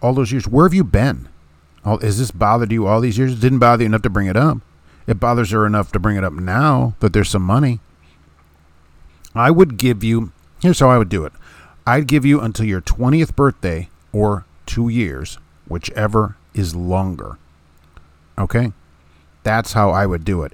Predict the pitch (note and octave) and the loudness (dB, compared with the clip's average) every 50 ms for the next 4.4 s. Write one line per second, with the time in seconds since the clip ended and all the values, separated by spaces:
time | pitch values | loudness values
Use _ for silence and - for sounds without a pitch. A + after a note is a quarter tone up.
0 | _ _ - G2 F#2 - G#2+ G2 G2 G#2+ G#2 F#2+ G2 F#2+ F#2 F#2 F#2 F#2 - - | _ _ -6 -6 -6 -6 -4 -4 -2 -2 -2 -2 -2 -2 -2 -2 -4 -4 -6 -6
1 | - G2+ G2 F#2+ F2+ - - G2+ F#2+ F#2+ F#2 C#2 F#2+ G2 F#2+ E2+ - F2+ F2+ E2 | -4 -2 -2 -2 -2 -4 -4 -6 -6 -6 -6 -6 -6 -8 -8 -8 -8 -8 -8 -8
2 | D#2+ - - C2+ - - - - - - - - _ - - - G#2 G#2 A2+ C3 | -10 -10 -12 -12 -12 -14 -16 -18 -20 -20 -20 -12 _ -2 -2 0 0 0 -2 -2
3 | - - F3 F3+ E3+ - - D#3+ D3 C#3 - - A2 G#2 G#2 G2 F2 - _ _ | 0 0 0 0 0 0 2 2 2 2 2 0 0 0 0 -2 -4 -8 _ _
4 | _ - - F#2 F2+ F2 E2 D#2+ | _ -6 -4 -2 -2 -2 -4 -6